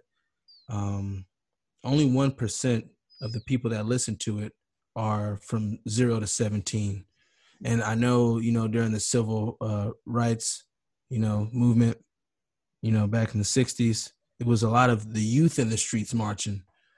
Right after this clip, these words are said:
like, a lot of the youth. I don't really, um, you know, I, I see people in my age range, like, I'm twenty-six, I see maybe, like, nineteen,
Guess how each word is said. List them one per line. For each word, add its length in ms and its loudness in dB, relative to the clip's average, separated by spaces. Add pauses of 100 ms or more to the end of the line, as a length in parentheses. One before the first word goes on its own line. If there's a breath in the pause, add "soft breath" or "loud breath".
(180)
like, 140 -12
a 60 -2
lot 360 4
of 120 4
the 100 6
youth. 300 0
I 100 2
don't 140 4
really, 360 4
um, 480 -4
you 120 -2
know, 220 -2
I, 140 -4
I 60 -2
see 200 -2
people 320 -2
in 100 0
my 220 2
age 320 -2
range, 300 -2
like, 160 -4
I'm 180 -2
twenty-six, 640 -4
I 40 -4
see 200 -6
maybe, 260 -2
like, 200 -6
nineteen, 500 -4